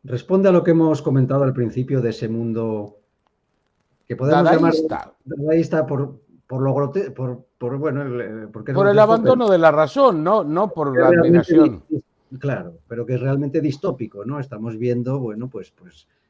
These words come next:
Speaker 1: que se aprueban toda clase de, de medidas arbitrarias, ¿no? En, en, eh, a-, aquí en España va dividido por comunidades autónomas,
Speaker 2: Ah.
Speaker 1: cada día es un, es un disparate. Si, si tú estás en un pueblo que está al lado de otra comunidad autónoma,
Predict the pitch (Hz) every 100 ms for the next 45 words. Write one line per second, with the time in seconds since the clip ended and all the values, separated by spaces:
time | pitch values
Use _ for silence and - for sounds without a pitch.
0 | _ - - 101 107 117 117 113 113 113
1 | 107 117 110 113 113 117 107 107 104 98
2 | _ _ - 117 123 135 208 156 147 147
3 | 131 135 123 160 180 147 156 135 151 160
4 | 127 123 120 113 113 113 117 120 110 113
5 | 110 110 107 _ _ 92 _ _ _ -
6 | - 92 - 110 131 135 123 - 123 123
7 | 120 113 117 113 117 110 123 113 110 104
8 | 107 107 107 110 113 113 110 107 151 131
9 | 143 120 101 98 107 107 - 95 92 _
10 | - 123 127 120 107 123 185 196 156 127
11 | 120 - 95 123 131 135 135 139 135 113
12 | 156 160 127 117 - 127 131 135 135 117
13 | _ _ 117 120 123 127 139 139 131 131
14 | 135 131 127 147 160 160 170